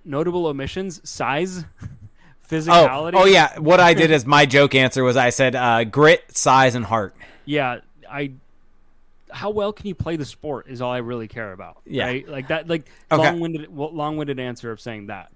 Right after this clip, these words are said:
Speaker 2: Tenacious G eighty-five has this, and I think it's a really good question. "My overly complicated attempt at a first question." I think that he just joined the Patreon today, so thank you so much.
Speaker 1: Welcome.
Speaker 2: Uh, "If you were given control of the lineup from the Arizona game and adding in any injured players I may be forgetting,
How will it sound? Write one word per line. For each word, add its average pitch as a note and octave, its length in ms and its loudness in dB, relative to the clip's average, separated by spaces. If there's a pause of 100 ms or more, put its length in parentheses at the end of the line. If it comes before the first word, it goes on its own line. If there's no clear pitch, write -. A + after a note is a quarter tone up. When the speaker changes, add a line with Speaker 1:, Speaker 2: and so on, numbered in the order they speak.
(100)
Speaker 2:
Tenacious F3+ 500 4
G D#3+ 140 2
eighty-five C3 540 4
has A2+ 240 -2
this, F#2 240 -10
and A2+ 100 -10
I A2+ 80 -2
think B2 140 -2
it's A#2+ 100 -8
a A#2 60 -4
really G#2+ 180 -4
good G2 140 -6
question. A2+ 440 -8
"My C3 220 0
overly E3 360 4
complicated D3+ 500 2
attempt G3 320 -2
at G3+ 40 -2
a F3+ 40 -2
first D3 260 -4
question." B2+ 300 0
I A#2+ 60 -4
think G3 200 -6
that A2+ 200 -2
he C#3+ 220 -6
just A#2 400 -4
joined A#2 280 -4
the G2 40 -10
Patreon G2+ 380 -10
today, F#2+ 500 -14
so F#2+ 300 -8
thank B2+ 300 -10
you - 20 -20
so - 140 -12
much. E3 240 -2
Speaker 1:
Welcome. D3 180 -8 (160)
Speaker 2:
Uh, C#3 260 4
"If E3 200 -2
you F3+ 80 6
were F3 80 6
given C4 280 2
control F#3+ 520 6
of D#3 160 2
the E3 80 6
lineup C3 400 2
from C3 300 0
the B2 120 -6
Arizona B2+ 480 2
game C3 260 0
and B2+ 120 -8
adding C3 300 0
in C3+ 200 -2
any G#3 220 2
injured E3+ 320 -2
players C3+ 320 2
I B2+ 100 -6
may B2 180 -2
be C#3+ 120 0
forgetting, A#2+ 420 -6